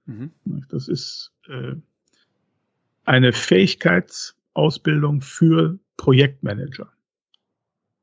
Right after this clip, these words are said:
Speaker 2: Das heißt also, der Projektmanager steht im Schwerpunkt und seine Fähigkeiten, äh,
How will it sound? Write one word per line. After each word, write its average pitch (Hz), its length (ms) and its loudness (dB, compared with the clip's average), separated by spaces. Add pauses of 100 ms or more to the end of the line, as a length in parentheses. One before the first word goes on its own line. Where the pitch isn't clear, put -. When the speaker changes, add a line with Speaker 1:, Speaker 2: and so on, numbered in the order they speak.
(120)
Speaker 2:
Das 139 180 -14
heißt 131 280 -2
also, 127 180 -2
der 117 120 0
Projektmanager 160 840 0
steht 147 500 -4
im 123 280 -6
Schwerpunkt 165 720 0
und - 240 -4
seine 139 420 4
Fähigkeiten, 151 880 -2 (760)
äh, 131 400 -2